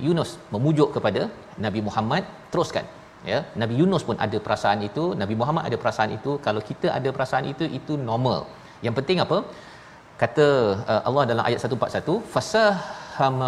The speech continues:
fakana minal mudhadin." Ya, pada ayat seratus empat puluh satu. Bila dah masuk ke kapal tersebut, uh,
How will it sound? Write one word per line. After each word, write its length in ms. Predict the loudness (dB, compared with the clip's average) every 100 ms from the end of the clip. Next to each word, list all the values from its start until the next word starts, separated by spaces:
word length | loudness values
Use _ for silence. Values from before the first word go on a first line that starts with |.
| 0 0
fakana 600 | 0 2 4 4 4 0 0
minal 280 | 0 -2 -4 -12 -20 -8 -2
mudhadin." 600 | -2 -2 0 0 2 0 0 -8 -14 -2
Ya, 80 | -2 -2 -8 -4
pada 120 | -2 0 0
ayat 140 | 0 0
seratus 280 | -4 -4 -4
empat 140 | -2 -2
puluh 120 | -6
satu. 180 | -8 -10 -14 -20 -20 -20 -20 -20 -14 -2
Bila 120 | 2 4
dah 80 | 4
masuk 160 | 2 0
ke 40 | 2
kapal 200 | 2 4 2
tersebut, 380 | 2 2 4 4 0 -16 -20 -4
uh, 100 | -2